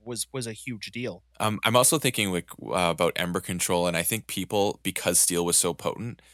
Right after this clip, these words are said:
Speaker 2: people did not care about capture. They're like, "Capture is, like, fine 'cause it works, but it's actually, you're just storing my Ember for me."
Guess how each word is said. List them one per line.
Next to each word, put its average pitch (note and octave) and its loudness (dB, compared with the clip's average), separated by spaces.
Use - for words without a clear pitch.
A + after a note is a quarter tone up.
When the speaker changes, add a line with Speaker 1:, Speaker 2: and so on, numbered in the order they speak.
Speaker 2:
people A#2+ 2
did F2 0
not E2+ 0
care E2 2
about D#2 -2
capture. - -2
They're D#2+ 0
like, D#2 -2
"Capture G#2+ 4
is, F2+ 4
like, E2+ 2
fine F2 2
'cause - 2
it E2+ -2
works, F2+ 2
but E2+ 0
it's F2+ 2
actually, F#2 2
you're F#2+ 2
just F2+ 2
storing F2+ 0
my E2 2
Ember F2 0
for F2+ -2
me." D#2+ -8